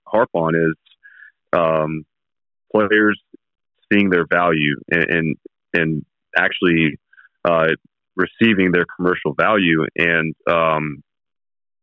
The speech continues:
that's starting to happen. And so, um, man, I, I, there's no doubt, even the ones that haven't thanked us or the, the ones that haven't come out publicly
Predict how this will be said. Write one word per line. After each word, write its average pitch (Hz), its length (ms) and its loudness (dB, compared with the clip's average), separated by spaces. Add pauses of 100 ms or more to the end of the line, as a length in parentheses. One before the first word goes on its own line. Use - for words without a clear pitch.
(300)
that's 87 160 -2 (120)
starting 90 300 0
to 80 60 0
happen. 82 480 -2 (140)
And 80 160 -2 (100)
so, 85 240 2 (500)
um, 80 480 0 (760)
man, 90 360 2
I, 85 280 0
I, - 40 -2 (220)
there's 95 220 0
no 104 180 2 (160)
doubt, 92 300 2
even 95 180 -4
the 95 80 -2
ones 95 260 0 (100)
that 85 180 2 (800)
haven't 107 280 -2 (100)
thanked 113 240 -2
us 117 180 2 (140)
or 87 140 0
the, 78 240 -2
the 90 80 0
ones 90 360 2
that - 140 0
haven't 101 320 -2
come 101 140 2
out 98 280 2
publicly 107 440 -2